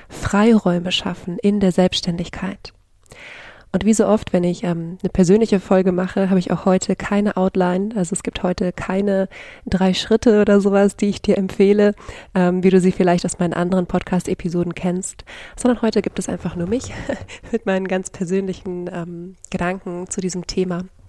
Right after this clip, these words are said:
Und, ähm, es gibt nichts, was ich am Ende nochmal zusammenfasse oder so, sondern, ähm, ich möchte einfach ein paar Impulse mit dir teilen. Und ich glaube, jeder Selbstständige kennt so dieses... Ähm, ein Stück weit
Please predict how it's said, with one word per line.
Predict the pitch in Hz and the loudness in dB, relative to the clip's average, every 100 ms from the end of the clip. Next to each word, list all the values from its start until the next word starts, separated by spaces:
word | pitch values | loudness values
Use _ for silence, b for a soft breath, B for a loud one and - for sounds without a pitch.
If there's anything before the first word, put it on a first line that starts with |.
| - - - - - | -20 -20 -20 -20 -8
Und, | 185 175 175 | -4 -4 -6
ähm, | - | -8
es | 180 | -8
gibt | - - | -8 -6
nichts, | 220 - | -6 -4
was | 208 | -4
ich | 196 | -4
am | 185 | -4
Ende | 190 190 | -4 -4
nochmal | 180 185 | -4 -6
zusammenfasse | - 190 190 202 - 190 202 180 | -4 -2 -2 -4 -6 -2 0 0
oder | 180 180 | -2 -2
so, | 185 185 B B B - | -4 -6 B B B -8
sondern, | - 175 175 175 170 | -4 -2 -2 -4 -4
ähm, | 170 | -8
ich | 170 | -8
möchte | 180 170 | -10 -8
einfach | 170 - | -8 -8
ein | 175 | -10
paar | - 180 | -8 -8
Impulse | 170 - 180 175 | -8 -6 -4 -4
mit | 175 175 | -8 -6
dir | 175 | -6
teilen. | - 190 185 196 - _ _ _ _ _ _ _ _ _ _ B B B B B B B B | -6 -6 -6 -8 -12 _ _ _ _ _ _ _ _ _ _ B B B B B B B B
Und | 185 | -10
ich | 190 | -4
glaube, | 196 185 | -2 0
jeder | 185 196 | 0 -2
Selbstständige | 190 190 - 190 180 175 175 | 0 -2 -2 -4 -4 -4 -4
kennt | - 185 175 | -4 -8 -8
so | - 175 | -6 -6
dieses... | 175 170 170 170 170 - | -4 -6 -4 -6 -6 -10
Ähm, | - 170 170 170 170 180 _ _ _ _ _ _ _ _ _ _ _ - | -10 -8 -10 -12 -14 -16 _ _ _ _ _ _ _ _ _ _ _ -8
ein | 185 | -6
Stück | - 196 - | -4 -4 -2
weit | 180 180 175 - | -2 -2 -4 -10